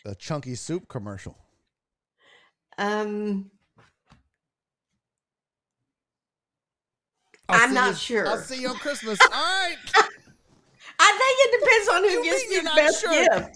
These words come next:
Speaker 1: That bitch ain't
Speaker 2: I don't
Speaker 1: landing
Speaker 2: know.
Speaker 1: no Chunky Soup commercial. What the fuck?
Speaker 2: Hey, it, it just depends on who gives me those Texan tickets.
Speaker 1: Well, that's gonna be her. I done told you already. I, I, I ain't got Texas tickets money. Shit.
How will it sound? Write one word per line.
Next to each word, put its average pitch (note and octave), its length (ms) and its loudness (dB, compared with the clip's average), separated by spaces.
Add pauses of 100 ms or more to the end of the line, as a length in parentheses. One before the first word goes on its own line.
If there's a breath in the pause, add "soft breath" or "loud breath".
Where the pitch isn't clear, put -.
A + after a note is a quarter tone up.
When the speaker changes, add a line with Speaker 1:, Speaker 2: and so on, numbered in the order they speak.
Speaker 1:
That D5 140 -4
bitch A4+ 300 -8
ain't D#4 100 -4
Speaker 2:
I - 20 4
don't A#4 280 6
Speaker 1:
landing - 560 6
Speaker 2:
know. - 100 -12
Speaker 1:
no F#3 140 -8
Chunky D4+ 440 -8
Soup E4+ 360 -8
commercial. F#4 540 -6 (120)
What C#5 220 -4
the A3 160 -10 (120)
fuck? C#4+ 140 -12 (220)
Speaker 2:
Hey, D#4+ 60 2 (220)
it, F4 180 2 (100)
it G4+ 240 0
just A4 240 2
depends F#4 380 -2
on D4+ 140 0
who E4+ 160 0
gives D4 220 -6
me C#4+ 140 -10
those A#3 220 0
Texan B3 500 0
tickets. F3+ 680 -8
Speaker 1:
Well, C#3 140 -4
that's F3 220 -6
gonna G3+ 140 -6
be D#3 100 -4
her. E3+ 240 -2
I A3 100 -6
done F3+ 120 -8
told D#3 240 -6
you E3 120 -8
already. F3+ 340 -8
I, F#3 120 -6 (140)
I, A3 200 -6 (200)
I A#3+ 120 -4
ain't B3 100 -10
got G#3+ 220 -10
Texas A#3 300 -12
tickets B3+ 280 -12
money. C#4+ 300 -8
Shit. D4+ 280 -12